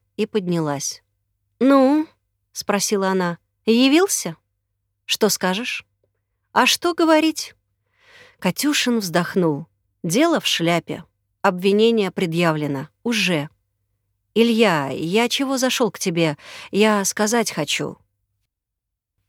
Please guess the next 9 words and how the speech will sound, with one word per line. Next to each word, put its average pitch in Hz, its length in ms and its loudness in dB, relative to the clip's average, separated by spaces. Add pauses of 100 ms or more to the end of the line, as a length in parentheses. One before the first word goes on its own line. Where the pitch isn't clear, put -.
"Пиво 170 500 2
будешь?" 240 480 -4 (400)
буркнул 175 500 0
Базис. 151 500 -4 (560)
"Холодное? 233 640 2 (180)
Буду". 226 380 0 (920)
Катюшин 247 500 0
снова 170 420 0
вздохнул, 165 680 -2